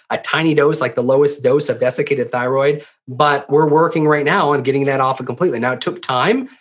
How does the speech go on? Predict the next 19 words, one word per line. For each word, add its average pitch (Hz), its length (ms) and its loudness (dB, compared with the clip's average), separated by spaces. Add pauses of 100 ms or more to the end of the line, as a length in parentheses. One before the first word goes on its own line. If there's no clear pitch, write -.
(140)
but, 156 440 0
but 156 100 -2
that's - 400 -8
a 196 60 0
huge 254 500 -6
change, 123 380 -4
and 160 160 -2
it 156 180 -6
changed 214 520 0
her 165 120 0
quality 143 440 0
of 123 100 -2
life. 147 420 0 (380)
And, 135 440 0
uh, 131 200 0
it's 143 180 -2
just - 380 -4
so 196 520 2 (220)
rewarding 131 920 2